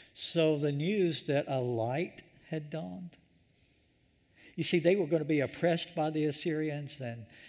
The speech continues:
and killed and beaten and pillaged and robbed. And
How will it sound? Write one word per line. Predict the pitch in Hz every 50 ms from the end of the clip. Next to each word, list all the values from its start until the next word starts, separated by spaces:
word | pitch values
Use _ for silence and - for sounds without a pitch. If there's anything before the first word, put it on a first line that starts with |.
| - -
and | - 131 120 - -
killed | - - 185 180 180 180 180 180 175 165 156
and | 120 110 107 - -
beaten | - 180 180 196 208 - 202 185 190 190 180 165
and | 143 123 120 123 120 -
pillaged | - - 202 190 180 180 180 175 - - -
and | 156 131 131 123 - - - - - - -
robbed. | 143 143 170 190 185 185 196 202 190 185
And | 180 151 139 127